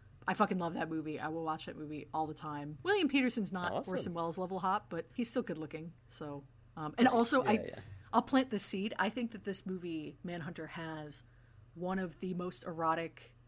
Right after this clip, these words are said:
Speaker 1: like, sexy scenes in any movie ever. Um, but not, like, in a
Speaker 2: Okay.
Speaker 1: not explicit though.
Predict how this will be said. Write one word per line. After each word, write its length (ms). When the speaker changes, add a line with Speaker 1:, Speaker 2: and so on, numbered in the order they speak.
Speaker 1:
like, 120
sexy 380
scenes 520
in 120
any 280
movie 400
ever. 340
Um, 440
but 120
not, 220
like, 200
in 100
a 80
Speaker 2:
Okay. 440
Speaker 1:
not 200
explicit 540
though. 220